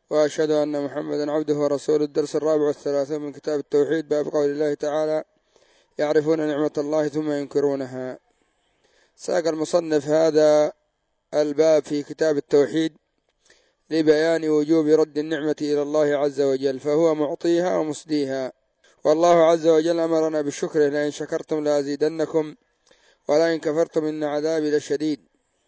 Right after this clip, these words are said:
اعملوا آل داود شكرا". والله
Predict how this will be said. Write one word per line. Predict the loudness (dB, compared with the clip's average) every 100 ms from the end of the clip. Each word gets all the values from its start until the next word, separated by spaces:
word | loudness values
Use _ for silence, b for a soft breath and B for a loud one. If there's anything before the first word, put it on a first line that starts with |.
| _ _ _
اعملوا | -6 -2 2 6 6 6 4
آل | 2 2
داود | 2 2 2 0
شكرا". | 0 -6 -2 0 0 -4 -8 _ _ _ _ _ _ _ _ _ _ _ _ _ _ _ -4
والله | -2 2 2